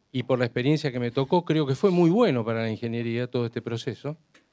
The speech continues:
Forzó a las universidades a tener un diálogo común, a tener un, un, este, hasta un léxico común, a, eh, producir convenios cooperativos,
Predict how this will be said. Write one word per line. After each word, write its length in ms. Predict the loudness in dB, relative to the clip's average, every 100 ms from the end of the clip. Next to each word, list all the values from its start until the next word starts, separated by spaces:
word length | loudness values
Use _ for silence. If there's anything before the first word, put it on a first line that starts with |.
| -20 _ _ _ _ -4
Forzó 500 | 2 2 2 4 6
a 60 | 6
las 200 | 4 0
universidades 1040 | -2 0 -2 -2 0 2 2 0 -4 -14 _ _ _ _ _ _ _
a 480 | -4 0 0 0 -4 -4
tener 240 | 0 2
un 140 | 2 2
diálogo 400 | 4 4 2 2
común, 640 | 0 2 2 2 -2 -6
a 140 | -6 -4
tener 340 | -2 -2 0
un, 400 | 0 0 -4 -6
un, 220 | -8 -6
este, 560 | -6 -8 -10 -8 -8 -10
hasta 260 | -10 -6 0
un 120 | 4
léxico 420 | 4 2 -4 -4
común, 400 | -2 -2 -2 -4 -8 _ _ _ _ _ _ _ _
a, 420 | 0 2 0 -2 -10
eh, 220 | -4 -4 0
producir 440 | 0 0 0 0
convenios 760 | 2 4 2 2 2 0 -4 -20 _
cooperativos, 880 | 0 2 0 2 0 0 0 -2